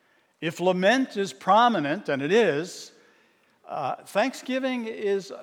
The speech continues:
I believe, even more visible in Scripture as something that we are encouraged to do. So just, you know, a few verses here. "Give thanks to the Lord, for he is good.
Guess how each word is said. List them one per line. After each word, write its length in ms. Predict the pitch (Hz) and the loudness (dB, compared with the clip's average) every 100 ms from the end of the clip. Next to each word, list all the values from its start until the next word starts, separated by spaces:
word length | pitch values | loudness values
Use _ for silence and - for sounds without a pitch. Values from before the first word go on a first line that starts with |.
| - 80 | -16 -10
I 140 | 180 | -8
believe, 420 | 185 196 220 208 | -6 -4 -4 -6
even 540 | - 220 196 202 175 165 | -8 -8 -6 -6 -6 -4
more 560 | 190 233 254 190 - - - _ _ - | 0 4 4 4 0 -8 -20 _ _ -20
visible 800 | 123 113 151 127 123 127 110 - | -14 -6 -6 -6 -6 -6 -6 -8
in 220 | 127 127 | -12 -12
Scripture 680 | - - 156 - - 92 85 | -12 -4 -4 -4 -10 -14 -10
as 220 | 127 131 | -10 -10
something 600 | - - 208 226 202 190 | -8 -2 -2 -2 -6 -4
that 280 | 160 147 120 | -4 -4 -6
we 300 | 143 180 190 | -10 -8 -6
are 320 | 185 151 151 | -2 0 0
encouraged 720 | 143 147 - 170 170 160 - | -2 -8 -4 -2 0 -2 -6
to 100 | 151 | -10
do. 300 | 139 165 123 - - _ | -4 -2 -2 -4 -18 _
So 200 | - 208 | 0 2
just, 300 | 160 196 - - _ | 2 -2 -4 -14 _
you 120 | - 160 | -8 -2
know, 140 | 135 | -2
a 40 | |
few 260 | 127 202 208 | -2 -6 -4
verses 480 | 147 160 165 143 - | 0 -2 -2 -10 -8
here. 220 | 117 92 _ _ _ _ _ _ _ _ _ _ _ _ _ _ _ _ _ _ _ | -10 -12 _ _ _ _ _ _ _ _ _ _ _ _ _ _ _ _ _ _ _
"Give 160 | 165 180 | -4 0
thanks 380 | 202 226 214 - | 4 4 2 0
to 80 | |
the 80 | 208 | 2
Lord, 320 | 190 208 208 | 6 6 6
for 180 | - 151 | 4 -2
he 320 | 147 202 254 | -2 -2 -2
is 420 | 247 - 202 220 - | -2 2 4 4 -2
good. 440 | - 190 202 | 0 2 2